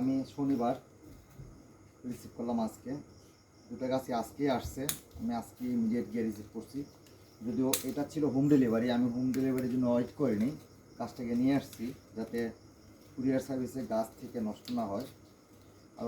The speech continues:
অবশ্যই গাছের জাতগুলা এখন আমি যা, আহ, কিনা হয়, যেগুলো আমার কাছে নাই, এইসব জাতই কিনি, যাতে আমার কাছে ম্যাক্সিমাম জাতগুলা থাকে, ভালো ভালো জাতগুলা।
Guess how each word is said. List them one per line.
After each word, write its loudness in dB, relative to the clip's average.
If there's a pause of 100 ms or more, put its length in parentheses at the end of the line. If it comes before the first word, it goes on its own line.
অবশ্যই -2
গাছের 0 (500)
জাতগুলা 4 (1040)
এখন -2
আমি 4
যা, 4 (420)
আহ, 0 (100)
কিনা -2 (120)
হয়, 0 (480)
যেগুলো 0
আমার 0
কাছে -10 (140)
নাই, 2
এইসব -4
জাতই -4
কিনি, -4 (920)
যাতে -4
আমার -2
কাছে -6 (420)
ম্যাক্সিমাম -2 (120)
জাতগুলা 0 (140)
থাকে, -2 (200)
ভালো -2
ভালো 2
জাতগুলা। -4